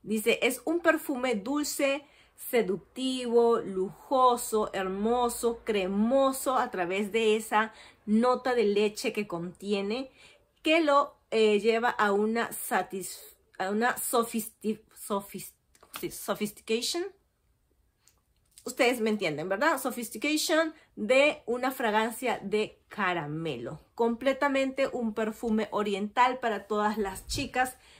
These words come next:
que deseen probar por primera vez perfumes orientales. Bueno, pues vamos a atomizarlo. Lo voy a poner en la piel y en mi ropa. Bastante, bastante.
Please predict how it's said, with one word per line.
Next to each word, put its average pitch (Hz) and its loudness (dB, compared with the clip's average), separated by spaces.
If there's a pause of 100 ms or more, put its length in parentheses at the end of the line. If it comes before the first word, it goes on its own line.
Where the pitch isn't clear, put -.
(180)
que 294 4
deseen 233 -2
probar 202 2
por 202 -4
primera 208 0
vez 240 -2 (420)
perfumes 208 0
orientales. 170 -2
Bueno, 185 -2
pues - -14 (840)
vamos 254 4 (160)
a 233 4 (380)
atomizarlo. 190 0 (1300)
Lo 165 -10
voy 196 0
a 214 0
poner 190 -4
en 294 0
la 277 2
piel 196 -4 (460)
y 262 -2
en 226 2
mi 202 0
ropa. 160 -4 (680)
Bastante, 180 0
bastante. 262 0